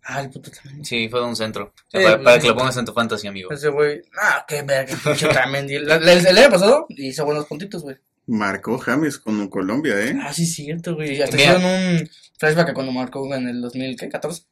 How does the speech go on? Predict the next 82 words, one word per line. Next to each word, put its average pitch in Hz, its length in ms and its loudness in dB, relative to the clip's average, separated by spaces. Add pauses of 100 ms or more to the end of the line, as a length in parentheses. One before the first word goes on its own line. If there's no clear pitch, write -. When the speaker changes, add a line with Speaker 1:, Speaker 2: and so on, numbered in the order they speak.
Speaker 2:
Sí, 131 240 2
la 127 140 2
fifa 120 280 0
hizo 135 180 -2
su 107 160 -8
post 120 300 -4
de 107 180 -4
Speaker 1:
Ujú. 101 100 -4
Speaker 2:
que 101 220 -2
la 104 140 -2
misma 117 240 -2
celebración 104 500 -2
que 113 80 -4
hace 107 200 -6
como 135 140 -6
Speaker 1:
Ujú. 101 100 -4
Speaker 2:
en 98 40 -10
dos 98 140 -10
mil 101 120 -8
catorce. 98 460 -10
Sí, - 140 -16
está 101 160 -14
muy 95 100 -14
chido. - 160 -8
Speaker 1:
Pero 147 120 2
es 147 40 -2
que 147 80 -4
si 143 60 -4
metes 147 240 -2
un 151 80 -4
gol 143 160 -2
allá 139 240 2
y 135 80 -2
otro 135 200 -4
hasta 131 200 0
acá, 147 180 2
hasta 139 200 -2
ese 139 100 -8
tiempo, 165 260 6
güey, 202 140 2
pues 139 160 6
sí, - 60 0
Speaker 3:
<laughs> - 20 -2
Speaker 1:
¿no? - 80 -2
Speaker 3:
Pues, - 160 -8
Speaker 1:
O - 160 -10
sea, 139 80 0
Speaker 3:
solo 127 160 8
hay 120 80 8
dos 113 140 2
Speaker 1:
sí, 120 80 0
Speaker 3:
fotos 185 180 6
Speaker 1:
pues 170 160 6
Speaker 3:
que 240 60 8
Speaker 1:
sí, 240 60 10
Speaker 3:
tomar, 196 220 10
Speaker 1:
pues 202 220 8
Speaker 3:
güey, 180 120 6 (100)
Speaker 1:
sí. - 100 -6
Speaker 3:
sí. 156 160 8
Speaker 2:
Pues 139 160 2
Speaker 1:
Es 143 40 8
Speaker 2:
sí. 143 60 4
Speaker 1:
como 147 160 2
que 147 80 4
hay 151 120 8
mucho 151 160 -4
de 147 60 6
dónde 151 140 0
tomar, 143 300 0
¿no? 143 380 4 (260)
Speaker 2:
Mucha 127 240 2
lástima. 113 400 -2
Speaker 3:
Sí 127 160 0
se 135 140 2
dio. 123 200 4
¿Dónde 175 240 2
anda 185 140 0
jugando 160 260 -4
el 143 80 -8
James, 143 380 -10
eh? 143 120 -12